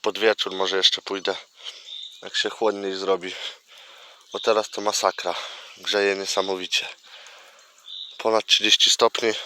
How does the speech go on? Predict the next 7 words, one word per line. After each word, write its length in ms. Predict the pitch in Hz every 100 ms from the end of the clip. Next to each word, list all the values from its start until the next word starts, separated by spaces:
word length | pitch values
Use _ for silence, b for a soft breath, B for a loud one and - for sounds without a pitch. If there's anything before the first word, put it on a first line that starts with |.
| B
jest 220 | 98 104 95
godzina 460 | 107 - 104 101 - _ B B B B B -
jedenasta. 680 | 98 95 101 95 - - 95 B B B B B B B B B B B B B B _ _ _ B B B B B B B B
No. 140 | 101 - B B B B B B B B B B - B B B
Owce 400 | 117 117 - 95 B B B B B
siedzą 400 | - 110 107 107
sobie. 340 | - 110 117